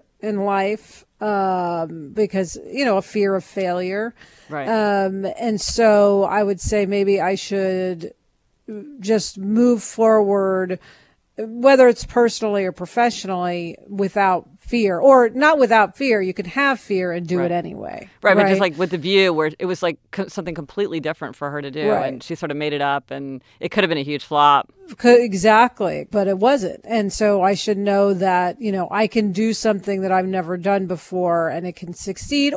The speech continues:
Speaker 1: or it can fail, and that's okay too.
Speaker 2: Right.
Speaker 1: But to just put myself out there.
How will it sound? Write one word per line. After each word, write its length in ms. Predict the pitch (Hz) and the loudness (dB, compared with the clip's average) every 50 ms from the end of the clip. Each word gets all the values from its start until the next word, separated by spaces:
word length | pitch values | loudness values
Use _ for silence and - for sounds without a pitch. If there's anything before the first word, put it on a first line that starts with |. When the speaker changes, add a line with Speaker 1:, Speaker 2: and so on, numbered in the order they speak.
| - | 0
Speaker 1:
or 220 | - 311 285 285 285 | 4 6 8 8 8
it 80 | 269 | 6
can 180 | 269 - 226 220 | 4 0 -6 -8
fail, 440 | - - - 277 269 262 262 220 196 | -6 -2 0 2 4 4 4 2 2
and 120 | 185 180 | 0 -2
that's 220 | 185 180 185 - - | -4 -4 -4 -6 -6
okay 340 | 185 170 - 180 170 170 | -8 -8 -6 -6 -6 -6
too. 520 | 170 - - - 240 233 208 190 180 175 - - - - | -8 -8 -4 0 2 2 2 2 0 -2 -6 -10 -14 -12
Speaker 2:
Right. 200 | 139 135 127 - - | -10 -10 -10 -6 -2
Speaker 1:
But 200 | - 226 214 - | -2 -2 -2 -2
to 140 | - 214 214 | -2 -2 -2
just 500 | 190 156 208 202 190 - - - - - - _ _ _ _ | 0 0 0 0 0 -2 -4 -8 -14 -18 -20 _ _ _ _
put 160 | - 226 220 | -6 -4 -4
myself 420 | 180 190 - - - 185 170 165 - | -4 -6 -8 -8 -8 -8 -8 -8 -8
out 220 | 175 170 170 - | -8 -8 -8 -10
there. 260 | - - - - - | -12 -16 -18 -18 -20